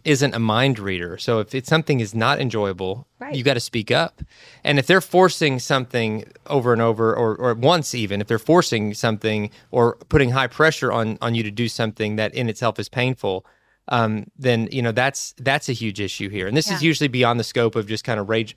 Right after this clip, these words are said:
Speaker 1: regular vaginal intercourse. You know, this is
Speaker 2: Right, exactly.
Speaker 1: this is kind of these kind of external things that, you know, might, might be fetish based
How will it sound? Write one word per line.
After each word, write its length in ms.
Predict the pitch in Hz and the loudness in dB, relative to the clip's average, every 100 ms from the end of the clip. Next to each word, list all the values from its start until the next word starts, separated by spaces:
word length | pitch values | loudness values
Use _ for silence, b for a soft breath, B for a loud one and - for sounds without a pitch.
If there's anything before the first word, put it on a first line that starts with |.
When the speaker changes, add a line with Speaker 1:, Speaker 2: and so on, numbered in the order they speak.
| - | -14
Speaker 1:
regular 560 | 120 123 127 120 113 | -2 2 2 2 2
vaginal 400 | 107 110 107 107 | 2 2 0 -4
intercourse. 600 | 123 117 107 110 104 - | -2 -2 -2 -2 -2 -2
You 60 | 110 | -6
know, 100 | 104 | -4
this 220 | 107 - | -6 -6
is 200 | 113 104 196 | -8 -8 -4
Speaker 2:
Right, 380 | 226 185 165 | -2 0 -2
exactly. 340 | 185 185 185 156 | -8 -6 0 2
Speaker 1:
this 160 | 151 | 2
is 320 | 147 123 - - | 2 0 -2 -2
kind 180 | 151 | -2
of 60 | 135 | 0
these 120 | 131 | -4
kind 180 | - 135 | -2 -2
of 60 | - | 0
external 800 | 143 - - 151 147 131 117 - _ _ _ - | -2 -2 2 4 6 6 4 0 _ _ _ 0
things 400 | 156 147 143 - | 2 4 0 2
that, 280 | 131 120 151 | 4 4 0
you 160 | 143 | -2
know, 160 | 127 117 | 2 2
might, 220 | 123 127 | 2 2
might 120 | 143 135 | 2 -2
be 100 | 120 | -4
fetish 460 | - 147 143 - | 0 2 2 -2
based 520 | - 135 131 120 - | 2 2 4 0 -8